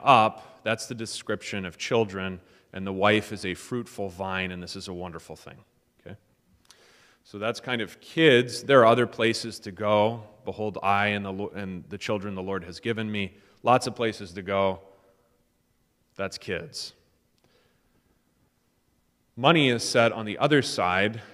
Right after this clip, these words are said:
not as in its own way an absolute evil, such that touching it is bad. It's not money that is the root of all evil. It is the love of money. But money does,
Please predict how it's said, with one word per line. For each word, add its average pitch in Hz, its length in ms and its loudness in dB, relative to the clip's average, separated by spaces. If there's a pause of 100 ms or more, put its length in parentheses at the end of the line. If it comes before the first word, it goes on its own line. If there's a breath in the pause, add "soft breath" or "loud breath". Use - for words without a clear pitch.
(120)
not 123 260 6
as 123 360 6
in 120 180 -8
its 113 160 -4
own 117 180 2
way 113 200 4
an 104 80 2
absolute 104 640 0
evil, 110 400 0
such - 300 -10
that - 200 -16
touching 117 480 -4
it 101 260 -2
is 92 160 -12
bad. 92 720 6
It's 98 180 -10
not 110 320 -4
money 104 480 -2
that 95 160 -10
is 95 160 -14
the 92 60 -12
root 95 200 -8
of 90 100 -14
all 87 200 -6
evil. 92 280 -10
It 87 80 -12
is 87 140 -14
the 95 100 -12
love 110 500 8
of 90 220 -16
money. 85 400 -10 (580 soft breath)
But 104 180 2
money 139 380 6
does, 113 760 6